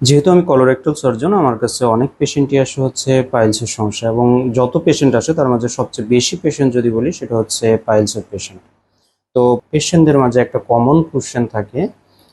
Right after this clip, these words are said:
যে, "আমার যে, যে পাইলসের সমস্যা, অনেক দিন যাবত রক্ত যাচ্ছে, আমার কি এটা থেকে ক্যান্সার হতে পারে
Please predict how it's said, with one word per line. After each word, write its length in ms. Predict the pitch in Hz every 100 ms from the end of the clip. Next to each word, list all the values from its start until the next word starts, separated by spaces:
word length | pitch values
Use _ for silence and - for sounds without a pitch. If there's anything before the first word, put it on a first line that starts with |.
| -
যে, 540 | 113 120 117 120 117 - _ _ _
"আমার 200 | 139 151
যে, 180 | 143 147
যে 100 | 131
পাইলসের 460 | 127 117 120 -
সমস্যা, 440 | 123 - 120 110 113
অনেক 220 | 113 123
দিন 140 | 131
যাবত 280 | 127 120 117
রক্ত 260 | 117 - 123
যাচ্ছে, 500 | 110 110 - 110 113
আমার 220 | - 131 123
কি 140 | 131
এটা 140 | 123
থেকে 200 | 117 117
ক্যান্সার 520 | 110 113 113 110 127 110
হতে 260 | 113 107
পারে 260 | 107 110